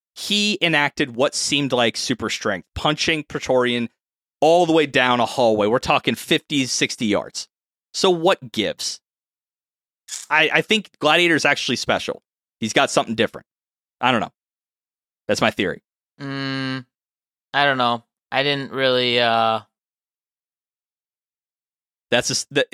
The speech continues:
Speaker 1: I, I, I feel like I gotta put a s-, a, a tinfoil hat on every episode, at least for a little bit. And that's my tinfoil.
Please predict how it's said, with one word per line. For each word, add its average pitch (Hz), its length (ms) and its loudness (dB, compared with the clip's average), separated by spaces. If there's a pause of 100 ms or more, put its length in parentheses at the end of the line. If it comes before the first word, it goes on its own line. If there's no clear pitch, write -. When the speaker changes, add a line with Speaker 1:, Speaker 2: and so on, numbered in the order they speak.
(160)
Speaker 1:
I, 123 140 -2
I, 143 140 0 (140)
I 143 60 -2
feel 165 160 4
like 151 80 2
I - 20 4
gotta 139 140 2
put 131 140 0
a - 20 0
s-, - 300 -4
a, 117 240 4
a 117 60 2
tinfoil 120 520 0
hat 95 280 -2 (640)
on 110 280 4
every 107 280 2
episode, 80 520 -4 (320)
at 110 100 2
least 139 220 2
for 170 100 2
a 120 60 4
little 90 200 -2
bit. 73 220 -8 (260)
And 110 140 0
that's 113 180 0
my 110 120 0
tinfoil. 73 500 -6